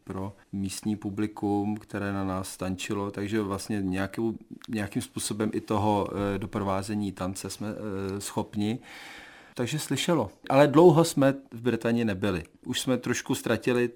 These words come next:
ty kontakty, přeci jenom jak odešel ten náš, eh, zakladatel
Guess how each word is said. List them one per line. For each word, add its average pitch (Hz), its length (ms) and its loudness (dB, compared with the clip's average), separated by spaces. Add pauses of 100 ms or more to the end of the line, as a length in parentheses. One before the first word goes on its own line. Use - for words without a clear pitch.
ty 117 460 2
kontakty, 113 600 0
přeci 113 340 -4
jenom 110 200 0
jak 117 140 -6
odešel 107 540 0 (100)
ten 104 180 0
náš, 104 320 -2
eh, 98 200 -2
zakladatel 101 680 0